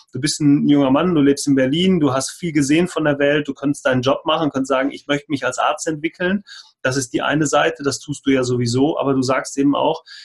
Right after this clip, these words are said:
ich gehe jetzt aus dem, aus der Komfortzone raus, ich gehe den nächsten Schritt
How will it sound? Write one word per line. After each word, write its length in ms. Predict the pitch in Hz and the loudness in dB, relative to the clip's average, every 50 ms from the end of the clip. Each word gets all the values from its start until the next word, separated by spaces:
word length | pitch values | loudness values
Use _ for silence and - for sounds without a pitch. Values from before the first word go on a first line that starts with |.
| - _ | -20 _
ich 180 | - - - | -18 -18 -6
gehe 180 | - 143 147 156 | 0 2 2 4
jetzt 240 | 151 143 143 - - | 4 2 0 0 -2
aus 200 | 139 147 143 - | -4 -4 -4 -2
dem, 360 | - 143 139 139 139 135 - _ _ _ _ | 0 2 4 4 4 2 0 _ _ _ _
aus 160 | 139 135 127 | -6 -6 0
der 240 | - 131 127 127 127 | 2 2 2 2 0
Komfortzone 600 | - 147 139 131 - 151 151 147 - 143 139 131 120 | 0 -2 -2 0 0 -2 -2 0 0 0 0 2 2
raus, 260 | 127 139 165 165 - | 0 0 0 -2 -2
ich 120 | 151 - - | -6 -4 -4
gehe 100 | 147 135 | -2 2
den 140 | 139 135 135 | 4 4 4
nächsten 320 | 135 135 135 - - 127 | 4 2 -2 -4 -6 -6
Schritt 340 | - - 156 175 180 - | -2 0 0 0 0 -2